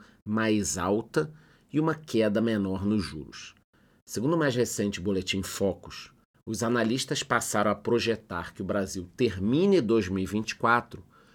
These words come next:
com uma inflação de três vírgula setenta e três por cento.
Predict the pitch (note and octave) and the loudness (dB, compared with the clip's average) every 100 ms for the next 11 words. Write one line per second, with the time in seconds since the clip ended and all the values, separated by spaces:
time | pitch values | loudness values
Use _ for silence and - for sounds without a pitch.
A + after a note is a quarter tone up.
0 | _ _ A#2+ C3 B2+ B2+ B2 A2+ - A#2 | _ _ 2 4 4 2 2 2 0 0
1 | B2 C3 - A#2+ A#2 B2 A2 F2+ A2 G#2 | 2 -2 0 6 6 6 2 2 2 4
2 | A2 A2 - G#2+ A2+ G2+ A2 - G#2 G2+ | 2 0 -2 -4 -2 -2 -4 -2 -2 -2
3 | - A2 - - B1 - - - | -4 -8 -8 -10 -10 -14 -18 -20